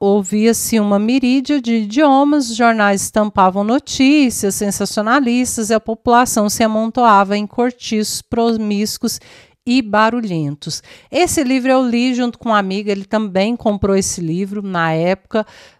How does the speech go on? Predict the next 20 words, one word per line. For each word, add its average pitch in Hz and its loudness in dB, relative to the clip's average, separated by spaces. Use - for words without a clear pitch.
Por 214 4
conta 208 -2
desse 185 -2
projeto, 226 2
nós 226 2
lemos, 208 0
fomos 196 -2
lendo 190 0
aí 180 0
ao 175 4
longo 175 0
do 170 -6
tempo. 190 -4
Vem 196 2
vários 196 2
contos 220 2
aqui, 196 -2
eu 208 2
gostei 196 -2
demais. 180 -8